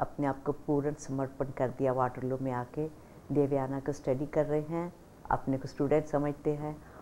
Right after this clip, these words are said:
और समर्पण meditation में व्यस्त रहते हैं। आइए डॉक्टर साहब, आप इस book के बारे में क्या बताना चाहते हैं?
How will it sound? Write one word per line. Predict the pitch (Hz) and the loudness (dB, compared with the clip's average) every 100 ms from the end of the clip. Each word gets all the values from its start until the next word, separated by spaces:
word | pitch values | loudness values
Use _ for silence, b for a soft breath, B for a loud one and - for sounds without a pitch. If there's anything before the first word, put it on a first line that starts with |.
| - | -2
और | |
समर्पण | 131 - 139 131 131 | -2 0 4 4 2
meditation | 131 123 123 123 127 - 127 | -2 -2 -2 -4 -6 -6 -8
में | 120 110 | -6 -2
व्यस्त | 107 - - | -2 -2 -8
रहते | - - | -8 -8
हैं। | - 120 - B B | -10 -10 -12 B B
आइए | 160 160 | 8 10
डॉक्टर | 147 - | 6 4
साहब, | 147 135 B B - | 0 0 B B 6
आप | 185 220 - | 6 6 2
इस | 185 190 | -2 -2
book | 147 175 175 - | 0 0 0 0
के | 180 | 2
बारे | 143 139 139 151 | 4 2 2 -2
में | |
क्या | 147 156 123 | -2 0 0
बताना | 117 - 110 | 0 -2 -4
चाहते | 110 - 117 - | -6 -10 -12 -14
हैं? | - - | -14 -16